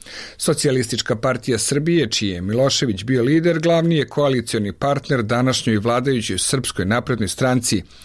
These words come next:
koja je nastala iz krajnje desničarske Srpske radikalne stranke. Predsednik Srbije Aleksandar Vučić, tada mladi radikal, takođe je bio deo Miloševićeve vlasti. Današnji studenti smatra Anja vode borbu koja nije dovršena petog oktobra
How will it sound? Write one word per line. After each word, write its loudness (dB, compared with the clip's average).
koja 2
je 2
nastala 0
iz 0
krajnje 0
desničarske 0
Srpske -2
radikalne -2
stranke. 0
Predsednik 2
Srbije 2
Aleksandar 2
Vučić, 0
tada 0
mladi 2
radikal, 0
takođe 0
je 4
bio 2
deo 0
Miloševićeve 0
vlasti. 0
Današnji 0
studenti 0
smatra 0
Anja 2
vode 2
borbu 2
koja 0
nije 4
dovršena 0
petog -4
oktobra 0